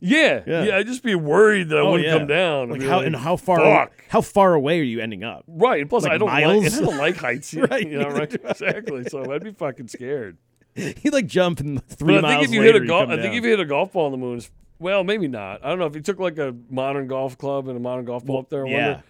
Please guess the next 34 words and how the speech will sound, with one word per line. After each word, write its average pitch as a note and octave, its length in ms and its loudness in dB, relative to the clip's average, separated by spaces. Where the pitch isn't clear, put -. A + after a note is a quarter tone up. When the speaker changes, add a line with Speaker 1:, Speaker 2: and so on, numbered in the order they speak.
Speaker 1:
I E3 60 -4
wonder B3+ 200 0
if, B3 40 -20
like, A#3+ 240 -2
Brooks F#3+ 240 -4
Koepka D3 440 -8
could A#2+ 120 -12
hit A#2+ 160 -8
a A2+ 40 -12
fucking A#2+ 340 -12
golf A2 240 -10
ball G#2 240 -12
off F#2+ 80 -18
the G2 80 -20
moon. E2+ 300 -20
Speaker 2:
Could A#2 640 -12
Brooks G#2+ 800 -16
Koepka D#2 760 -18
hit - 360 -20
a F#2 320 -18
golf F#2+ 580 -18
ball D2 640 -20
off D#2 380 -20
the B1+ 60 -20
moon? A#1+ 680 -20
Speaker 1:
Like, A#2+ 160 -10
could B2+ 140 -8
he C3+ 100 -6
literally D3 380 -2
hit C3+ 120 -4
it B2+ 100 -8
off A#2 180 -6
the G#2+ 60 -20
planet? F#2+ 460 -16